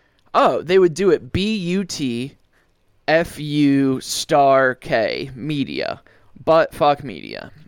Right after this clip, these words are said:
right? So, like, they would, that's where they would, so it'd be like, "But fuck," you know? But it, it, but, but then there'd be, like, that fun little butt fuck part of it, too.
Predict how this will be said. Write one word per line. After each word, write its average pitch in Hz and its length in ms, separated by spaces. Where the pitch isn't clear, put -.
right? 156 300
So, - 180
like, 180 300
they 170 140
would, 175 140
that's 170 240
where 165 180
they 151 160
would, 135 500
so 143 160
it'd 156 140
be 151 80
like, 156 200
"But 226 200
fuck," 165 520
you 170 120
know? 185 240
But 165 120
it, 165 160
it, 147 240
but, 147 300
but 151 220
then 156 180
there'd 139 300
be, 147 80
like, 135 180
that 127 160
fun 131 340
little 123 200
butt 120 240
fuck 107 340
part 110 240
of 95 100
it, 101 140
too. 131 260